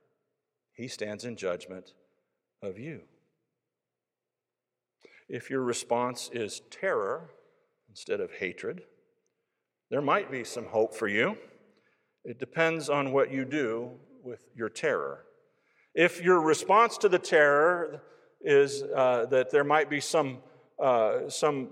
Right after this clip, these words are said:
place where you can go and run and hide and avoid the Lord Jesus Christ at every cost, um, then, then you're in trouble, right?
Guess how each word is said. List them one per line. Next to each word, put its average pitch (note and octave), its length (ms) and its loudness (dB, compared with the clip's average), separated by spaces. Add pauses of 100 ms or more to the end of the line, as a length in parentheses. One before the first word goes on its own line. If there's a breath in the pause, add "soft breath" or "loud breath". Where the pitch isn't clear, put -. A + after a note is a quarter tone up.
place F3 300 8
where D#3 100 0
you D#3 140 -2
can D3 220 -8
go C3+ 420 10
and G#2 120 0 (240 loud breath)
run D3+ 460 8
and A#2+ 120 -2
hide C#3 480 6
and A#2+ 120 -2
avoid D#3 340 6
the D3+ 80 6
Lord C#3+ 260 6
Jesus C#3 320 -8
Christ D3 420 2
at C#3 80 0
every B2+ 280 4
cost, B2+ 600 4 (520 loud breath)
um, B2 560 2
then, E3 340 2
then E3+ 160 0
you're E3+ 240 2
in D#3 120 -6 (500)
trouble, G#3+ 360 -2 (640)
right? D#3+ 260 -14